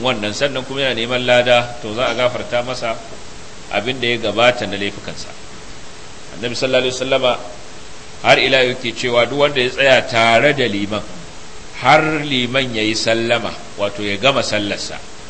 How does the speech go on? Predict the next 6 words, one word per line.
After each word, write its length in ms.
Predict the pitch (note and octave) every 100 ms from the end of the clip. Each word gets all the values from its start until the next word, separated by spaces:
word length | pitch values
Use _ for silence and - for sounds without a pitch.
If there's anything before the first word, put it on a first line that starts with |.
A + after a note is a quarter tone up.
| - - - - - - -
to, 120 | G#2
za 160 | G#2+ B2+
a 60 | A#2
rubuta 480 | B2 A#2+ G#2+ A#2+ B2
masa 380 | C3 B2+ A#2 A2+ -
qiyamul 400 | G2+ A#2 B2+ A2